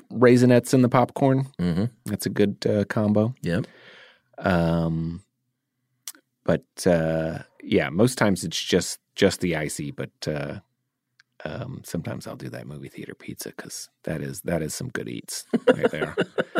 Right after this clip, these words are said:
Speaker 1: Um, yeah.
Speaker 2: Awesome.
Speaker 1: Then I, um, yeah, I get high.
Speaker 2: Sure.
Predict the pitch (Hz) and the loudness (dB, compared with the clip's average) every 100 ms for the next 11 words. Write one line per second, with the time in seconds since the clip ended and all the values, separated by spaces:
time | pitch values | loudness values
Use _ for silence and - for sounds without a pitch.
0 | - - - _ - 95 87 85 82 80 | -6 -6 -8 _ -2 2 4 4 2 0
1 | 80 85 - - - - - _ - - | -2 -6 -10 -20 -20 -20 -20 _ -20 -20
2 | _ _ _ _ _ _ 127 160 - _ | _ _ _ _ _ _ 6 6 4 _
3 | _ _ _ _ _ _ _ _ - 185 | _ _ _ _ _ _ _ _ 0 2
4 | - 147 _ _ - - 98 92 85 85 | 0 -8 _ _ -6 2 4 6 4 2
5 | 87 82 82 87 _ - 85 78 _ _ | 0 -2 -6 -12 _ -4 -4 -4 _ _
6 | _ _ _ - - 104 113 101 90 98 | _ _ _ -6 0 4 4 4 4 2
7 | - _ _ - - - _ - 98 120 | -2 _ _ -20 -20 -20 _ 2 6 6
8 | - | 6